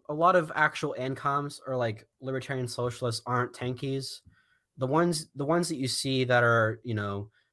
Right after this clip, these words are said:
um, shilling for the regimes of, like, China and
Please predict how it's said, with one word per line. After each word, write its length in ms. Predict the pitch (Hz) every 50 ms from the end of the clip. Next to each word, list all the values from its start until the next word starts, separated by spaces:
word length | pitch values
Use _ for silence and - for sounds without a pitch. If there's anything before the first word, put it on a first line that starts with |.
| _ _ _
um, 240 | 110 107 107 104 101
shilling 400 | - - - 165 151 147 143 135
for 160 | 127 - 135
the 100 | 123 127
regimes 540 | 120 120 117 110 113 113 117 120 120 117 110
of, 160 | 117 113 107
like, 180 | 113 101 101 -
China 680 | - - 113 104 101 107 104 104 104 104 104 104 104 -
and 600 | - 98 95 98 98 95 101 98 95 90 98 -